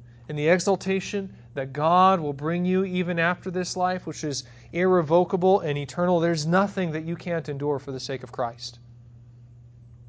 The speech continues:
After all, Everything's already taken care of, right? So s-, fix your eyes on this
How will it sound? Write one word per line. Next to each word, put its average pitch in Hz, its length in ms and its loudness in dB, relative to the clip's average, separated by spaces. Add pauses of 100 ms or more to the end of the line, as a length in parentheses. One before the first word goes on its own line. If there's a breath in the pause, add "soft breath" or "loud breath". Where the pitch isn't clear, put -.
(360)
After 170 320 2
all, 156 340 10 (420)
Everything's 160 400 -2
already 165 200 6
taken 165 260 -6
care 180 200 -6
of, 127 160 -6
right? 151 240 -4 (2500)
So - 120 -12
s-, - 140 -8
fix - 360 -6
your 175 160 0
eyes 135 380 2
on 131 80 -8
this 131 220 -8